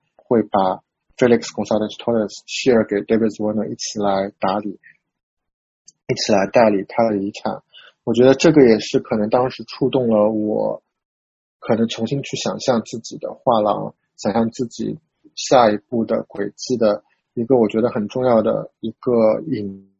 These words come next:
子。所以就在我心里面，就是说，当我今天在做 David Zwirner 亚洲的时候，其实你心里面有很多的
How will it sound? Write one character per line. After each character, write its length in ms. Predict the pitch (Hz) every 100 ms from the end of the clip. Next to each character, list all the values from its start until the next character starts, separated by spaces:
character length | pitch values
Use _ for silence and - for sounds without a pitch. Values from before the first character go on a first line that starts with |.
| 95 87
子。 300 | - - - _ _ _ _
所 220 | - 147
以 60 | 139
就 160 | 156 - -
在 120 | 165 135
我 300 | 120 113 -
心 260 | - 143
里 60 | 131
面， 260 | 107 104
就 120 | 107 123
是 80 | 117
说， 460 | - 123 120 123 - _
当 140 | 147 139
我 80 | 101
今 160 | 110
天 160 | 117 127
在 100 | 127
做 400 | 113 127 110 101
David 280 | - 117 117
Zwirner 600 | 113 117 120 117 107 107 _ _ _ _
亚 180 | 139 120
洲 140 | 123
的 100 | 120
时 140 | - 107
候， 120 | 113
其 140 | -
实 320 | 127 131 135 - _ _
你 100 | -
心 240 | 107 - 147
里 60 |
面 140 | 120 117
有 120 | 123
很 260 | - 101 98
多 220 | 123 123
的 320 | 117 110